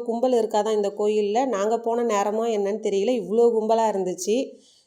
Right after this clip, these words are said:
சரி, பரவாயில்ல, எவ்வளோ சோதனை வந்தாலும் பரவாயில்ல, நாங்க லைன்ல நின்னு சாமியை பார்த்தே தீருவோன்னுட்டுன்னு ஒரு ஒன் ஹவர் கிட்ட லைன்ல நின்னு சூப்பரா சாமி தரிசனத்தையும் முடிச்சிட்டோம். அந்த கோயிலே வந்து மனசுக்கு ரொம்ப அமைதி, அவ்வளோ சூப்பரா இருந்துச்சு.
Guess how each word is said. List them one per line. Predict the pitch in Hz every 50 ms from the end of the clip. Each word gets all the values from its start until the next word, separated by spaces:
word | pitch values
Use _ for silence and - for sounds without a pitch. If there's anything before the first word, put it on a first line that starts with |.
| _ -
சரி, | - - 214 185 175 180
பரவாயில்ல, | 180 180 180 208 233 262 269 269 254 226
எவ்வளோ | 202 202 202 208 262 269 269
சோதனை | 277 - 233 240 240 254 254 247
வந்தாலும் | 233 208 214 214 220 220 233 254 254
பரவாயில்ல, | 240 208 208 220 220 220 220 214 214 214 220 226 240
நாங்க | 240 233 214 202 202 196
லைன்ல | 180 180 185 196 226 240 247 226
நின்னு | 214 208 220 233
சாமியை | 233 - 220 196 214 233 233 220 208
பார்த்தே | 220 185 185 202 196 - 240 240
தீருவோன்னுட்டுன்னு | 240 233 220 208 208 202 208 214 220 220 208 - - 202 196 233 269 285
ஒரு | 254 208 190
ஒன் | 180 185 190 196 208
ஹவர் | 214 226 240 233 -
கிட்ட | 214 214 226 220
லைன்ல | 214 196 190 208 208 214 208
நின்னு | 202 185 190 214 233
சூப்பரா | 233 247 220 226 214 190 214
சாமி | 220 - 208 190 196 220 220
தரிசனத்தையும் | 202 202 185 202 - 196 180 180 - 220 226 208
முடிச்சிட்டோம். | 196 196 - - 202 - 160 156 175 233 294 - - - - - - - _ _ _ _ _ _ _ _ -
அந்த | - 214 214 208 202
கோயிலே | - 247 262 294 339 339 339 359 359
வந்து | 339 302 285 277 311
மனசுக்கு | 294 269 233 247 269 269 - 285 285 254
ரொம்ப | 214 208 220 240 262
அமைதி, | 233 196 208 226 240 247 226 254 294
அவ்வளோ | 277 226 196 196 208 233 262 277 285
சூப்பரா | 277 277 262 247 - 277 269 277 262
இருந்துச்சு. | 254 220 202 196 185 185 185 -